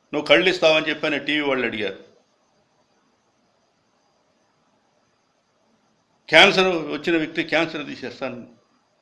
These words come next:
లేని భ్రమలన్నీ కూడా సృష్టిస్తూ ఉన్నారు.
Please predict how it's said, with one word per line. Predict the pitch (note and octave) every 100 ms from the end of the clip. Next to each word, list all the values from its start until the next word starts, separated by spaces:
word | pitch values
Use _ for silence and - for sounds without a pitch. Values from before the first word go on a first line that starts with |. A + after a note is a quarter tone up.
| _ _ _ _ B2+
లేని | E3 G#3+ G#3
భ్రమలన్నీ | D3 F3 F#3+ F#3+ F#3+
కూడా | F3+ E3
సృష్టిస్తూ | C3 C3 - - A2+
ఉన్నారు. | G#2 F#2+